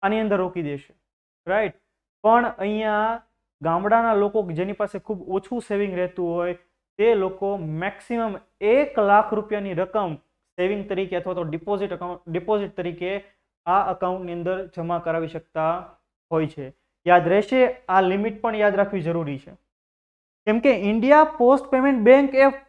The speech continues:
પૂર્ણ રૂપે બેન્કિંગનું કામ નથી કરતી, ગામડા માટે ખાસ પ્રકારનું એક અલગ મિકેનિઝમ તૈયાર કરેલું છે.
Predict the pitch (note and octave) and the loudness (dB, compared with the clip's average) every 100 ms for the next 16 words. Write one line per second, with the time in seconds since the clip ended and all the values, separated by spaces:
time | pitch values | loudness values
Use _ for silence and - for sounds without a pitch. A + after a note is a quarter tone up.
0 | _ - C4+ D#4+ D#4+ D#4+ D#4+ D4+ D4+ D#4 | _ 2 6 8 8 8 6 6 6 4
1 | D#4 D#4+ D#4+ D#4 D4+ D#4 - G#3+ G3+ E3 | 2 0 4 4 4 0 0 -2 0 -6
2 | - _ - E3 A#3 C#4+ D#4 D4+ D4+ D4 | -8 _ -2 4 6 8 6 6 4 2
3 | - C4+ C#4+ - D4 C#4+ D4 G#3+ B3 C#4+ | 6 6 6 0 2 2 2 2 4 6
4 | A#3 A#3+ D4 C#4 F3 A3 F#3+ F3+ D#3+ D#3+ | 4 0 0 0 0 -2 2 0 2 -2
5 | D3 C3+ C#3 | -4 -6 -12